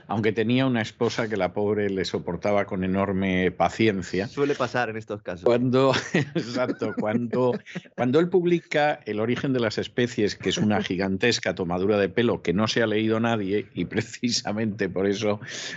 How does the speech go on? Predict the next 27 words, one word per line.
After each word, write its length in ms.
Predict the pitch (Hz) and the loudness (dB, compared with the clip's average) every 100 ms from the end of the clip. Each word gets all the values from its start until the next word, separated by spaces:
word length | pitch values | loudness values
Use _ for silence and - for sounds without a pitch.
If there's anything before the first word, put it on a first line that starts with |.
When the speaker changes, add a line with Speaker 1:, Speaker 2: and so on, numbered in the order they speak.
| - | 0
Speaker 1:
pues 180 | 85 101 | 0 2
en 100 | 90 | 2
fin, 220 | 117 107 | 2 4
adoran 600 | 104 113 113 113 110 110 | 4 4 4 4 2 -2
al 240 | 104 107 104 | 0 -2 -2
santo, 540 | - 131 113 104 104 - - - 170 - 175 - | -2 -2 -2 -6 -10 -10 -20 -18 -20 -16 -16 -8
eh, 300 | 165 120 120 | -2 0 2
las 320 | 123 113 117 | 0 0 -4
críticas 540 | - 156 180 190 170 - | -4 -4 -4 -4 -4 -4
que 120 | 147 | -6
tuvo 320 | 143 151 139 | 0 2 4
de 120 | 110 | 2
científicos 800 | 95 107 95 117 117 135 135 127 | 0 0 -2 0 -2 -2 -2 0
ingleses 640 | 131 123 131 131 143 143 - | 2 2 2 4 2 0 -8
fueron 320 | - 113 139 147 | -2 2 2 2
demoledoras. 840 | 90 90 85 135 226 - - - _ _ _ _ - - - - | 2 2 2 0 -2 -8 -12 -14 _ _ _ _ -20 -20 -20 -8
Y 200 | - 110 | 0 4
entonces 560 | 117 110 151 170 185 180 | 4 4 2 2 0 0
había 300 | 104 123 139 | 2 4 4
una 220 | 151 160 | 4 2
que 100 | 151 | 0
decía, 380 | 107 95 120 139 | -2 0 2 2
bueno, 360 | 123 135 143 - | 0 -2 -2 -2
el 180 | 98 92 | -2 -2
señor 420 | - 98 117 123 | -2 2 2 2
<laughs> 180 | 123 - | 0 0
Darwin 540 | 147 143 143 165 196 | 2 2 2 -2 -6